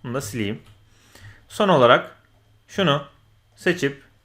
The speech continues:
Shift D ile kopyalayıp olduğu yere bırakıp yukarıdan bir görelim. Şöyle wireframe moda dönüyorum. R deyip yüz seksen dediğim an bunu da otomatik olarak şöyle üçe basıp bir bakalım.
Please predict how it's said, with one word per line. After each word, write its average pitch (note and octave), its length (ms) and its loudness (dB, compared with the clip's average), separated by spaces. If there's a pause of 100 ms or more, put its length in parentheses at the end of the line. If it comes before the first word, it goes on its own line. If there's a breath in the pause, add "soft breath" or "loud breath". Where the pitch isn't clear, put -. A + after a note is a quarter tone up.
(880)
Shift - 380 -8
D F3+ 120 2
ile D#3 180 -2
kopyalayıp C#3 540 -2
olduğu D#3+ 300 0
yere D3 180 2
bırakıp D#3 380 -2
yukarıdan D#3 580 4
bir F3 100 4
görelim. D3 460 2
Şöyle D#3 220 -2
wireframe D#3+ 520 2
moda C#3+ 260 -2
dönüyorum. B2 480 0
R F3+ 260 4
deyip B2 240 -2
yüz E3 160 -8
seksen E3+ 400 -2
dediğim B2 280 -2
an C#3+ 160 -4
bunu B2+ 180 -4
da D3 60 -4
otomatik C3 460 -8
olarak A2 400 0
şöyle B2 180 -6
üçe A#2+ 200 -6
basıp A2+ 280 -6
bir A#2 120 -6
bakalım. A#2+ 440 -2